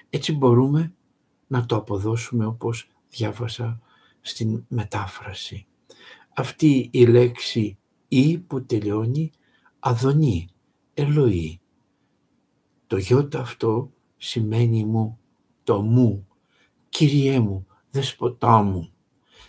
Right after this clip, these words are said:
Και αυτή η λέξη "μου" που βλέπουμε και στο Δαβίδ συνεχώς να τη χρησιμοποιεί, "Ο Κύριος μου και ο Θεός μου",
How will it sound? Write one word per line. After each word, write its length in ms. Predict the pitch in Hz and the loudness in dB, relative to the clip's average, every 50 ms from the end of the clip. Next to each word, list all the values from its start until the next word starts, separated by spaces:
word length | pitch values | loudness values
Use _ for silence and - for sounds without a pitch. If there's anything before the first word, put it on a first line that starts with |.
| _ _ _ | _ _ _
Και 120 | - - | -2 -2
αυτή 640 | 120 117 - - - 131 120 110 104 104 110 - - _ _ _ _ _ _ _ _ _ _ _ _ _ _ _ _ _ _ | -2 -2 -2 -4 -2 0 0 0 0 -2 -4 -8 -14 _ _ _ _ _ _ _ _ _ _ _ _ _ _ _ _ _ _
η 120 | - 123 110 | 2 2 4
λέξη 480 | 113 113 117 117 117 - - - 120 | 4 4 4 2 0 -4 -2 0 0
"μου" 580 | 110 104 98 98 110 123 147 170 185 180 180 - _ _ _ _ _ _ _ _ _ _ _ _ | 0 0 0 0 0 0 0 -2 -4 -6 -10 -14 _ _ _ _ _ _ _ _ _ _ _ _
που 280 | - 123 120 120 - - 139 | -2 -2 -2 -2 -2 -2 0
βλέπουμε 380 | 123 123 127 120 131 127 120 | 0 2 2 2 0 0 0
και 140 | 117 - 120 | 0 -2 -6
στο 180 | - - 123 110 | -6 -4 -2 -2
Δαβίδ 500 | 107 104 104 107 117 120 117 113 107 98 - _ _ _ _ _ _ | -2 -2 -2 0 2 2 2 0 -2 -6 -10 _ _ _ _ _ _
συνεχώς 640 | - - - - 120 113 113 113 - 139 135 - - | -12 -10 -6 -4 -2 -2 -2 -2 -4 -4 -6 -6 -6
να 100 | 127 113 | -8 -8
τη 120 | 117 120 | -6 -8
χρησιμοποιεί, 540 | 113 - - - 110 104 107 113 - 117 120 | -10 -10 -10 -10 -10 -10 -10 -8 -4 -2 -2
"Ο 100 | 120 123 | -2 -2
Κύριος 680 | 120 117 - - 127 120 123 127 127 127 127 120 117 107 | -4 -8 -6 -2 0 4 4 4 4 4 2 0 -4 -6
μου 220 | 104 104 110 - _ _ _ _ _ _ _ _ | -8 -10 -12 -16 _ _ _ _ _ _ _ _
και 140 | - - 123 | -4 -2 -2
ο 40 | 117 | -2
Θεός 520 | 117 - 131 117 113 117 127 131 127 131 | -2 0 2 2 2 2 2 0 -2 -2
μου", 340 | 123 120 110 101 98 98 | -2 0 -2 -2 -4 -8